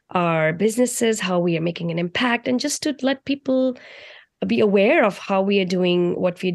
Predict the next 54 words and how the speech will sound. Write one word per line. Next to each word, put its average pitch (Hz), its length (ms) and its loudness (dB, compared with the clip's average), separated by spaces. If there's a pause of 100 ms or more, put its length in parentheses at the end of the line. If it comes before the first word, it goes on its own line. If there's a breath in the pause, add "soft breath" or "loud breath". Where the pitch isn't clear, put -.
doing 196 240 0
and 226 100 2
how 190 160 -2
we 190 120 -2
need 190 220 0
everybody's 190 460 -2
support. - 460 -8
So - 120 -8
that 180 260 0
was 185 140 -2
something 180 300 -4
that 180 160 -4
came 190 160 -2
beautifully 180 460 0
through 95 220 -4
that 85 140 -2
accelerator 92 520 -4
program. 92 400 -6 (420 loud breath)
And 277 140 2
that's 285 180 2
one 294 140 2
thing 285 140 0
I 277 60 2
tell 269 320 -2
all 240 260 0
the 240 160 -2
business 240 280 -2
owners, 208 320 0
that 226 140 -2
at 220 160 -4
one 226 180 -2
point 233 300 -2
of 220 80 -8
time, 233 400 0 (500 loud breath)
it 254 100 2
is 277 140 2
very 247 220 4
important 240 640 -2
to - 80 0
associate 214 500 -2
yourself 190 340 -2
with 190 140 -4
such 196 200 0
accelerator 175 520 -2
programs, 180 560 -2
because 202 300 -4
you 220 60 0
do 220 340 0
need 233 240 0
to 202 80 -8
tap 175 300 -4
into 180 180 -6
these 180 280 -4
networks 170 840 -6